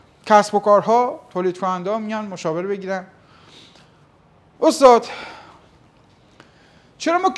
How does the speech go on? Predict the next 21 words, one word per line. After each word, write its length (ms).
کارمندامون 800
بیشتر 440
می‌شه، 280
فروشامون 600
کمتر 440
می‌شه؟ 340
خیلی 280
نکته 260
مهمیه. 580
من 140
به 60
اونها 180
می‌گم، 260
می‌گم 200
هر 120
چیز 200
رو 60
کش 280
بدی 180
کش 320
میاد. 200